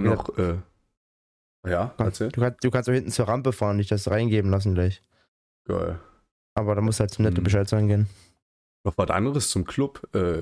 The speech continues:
Speaker 2: ich hatte, oh, Freitag war das, äh, wart ihr auch schon weg. Da war der, der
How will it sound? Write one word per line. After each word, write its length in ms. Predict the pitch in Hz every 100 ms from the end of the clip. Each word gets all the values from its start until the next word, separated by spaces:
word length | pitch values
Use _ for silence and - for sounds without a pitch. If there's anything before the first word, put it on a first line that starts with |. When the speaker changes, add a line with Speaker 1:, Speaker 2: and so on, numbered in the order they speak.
| 104
Speaker 2:
ich 120 | -
hatte, 480 | 95 - 92 92 90 _ _ _ -
oh, 120 | 87
Freitag 480 | - 85 120 104 90
war 140 | 87
das, 320 | 110 120 -
äh, 600 | - - 90 85 82 82
wart 180 | 85 82
ihr 140 | 92 -
auch 40 |
schon 260 | - 110 104
weg. 200 | 110 - - - _
Da 160 | 90
war 480 | 85 78 80 78 78
der, 520 | - 87 82 82 82 82
der 480 | 82 82 80 87